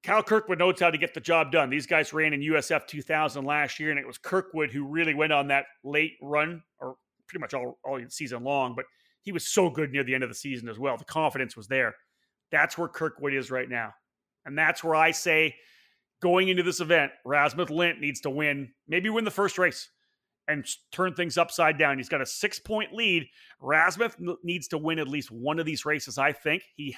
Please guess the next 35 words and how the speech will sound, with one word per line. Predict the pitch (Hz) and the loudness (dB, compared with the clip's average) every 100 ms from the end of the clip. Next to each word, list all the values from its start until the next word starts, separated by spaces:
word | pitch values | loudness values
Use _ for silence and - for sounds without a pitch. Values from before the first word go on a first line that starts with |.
| - | -4
has | 165 175 | -2 -2
to | - 190 | -6 -8
stop | - 165 170 | 0 2 2
the | 151 | -2
momentum. | 139 139 151 196 208 _ - _ | -2 0 0 -2 -4 _ -20 _
If | 123 - | -12 -6
he | 202 | -2
comes | 214 202 196 | 0 0 0
into | 196 | -2
this | 175 151 | -2 -4
weekend | 180 180 151 135 123 _ _ _ | -6 -2 2 2 0 _ _ _
and | 160 | -6
can | 151 131 | -4 -2
win | 156 | -2
both | 143 156 160 | 2 2 2
races, | 143 151 214 220 - _ _ _ _ _ _ _ - | -2 -4 -6 -10 -16 _ _ _ _ _ _ _ -2
that | 151 | -2
changes | - 160 135 135 | 2 0 0 2
everything | 143 135 127 | 2 2 0
going | 131 131 131 | 0 0 0
into | 127 - 135 | -4 -6 -6
Laguna | 123 120 131 | -6 -4 -4
Seca, | - 143 127 131 - _ _ _ _ - | -2 -2 0 -2 -4 _ _ _ _ -8
uh, | |
on | 127 135 135 | -4 -4 -4
the | |
third | 127 143 127 | -6 -8 -8
week | 123 | -6
of | 120 | -8
September. | - - 120 104 _ _ _ - | -8 -10 -10 -10 _ _ _ -14
We're | 131 | -4
capping | 160 151 156 | 0 0 0
off | 143 131 | -2 -2
the | 123 | -4
season | 151 127 117 | -10 -10 -12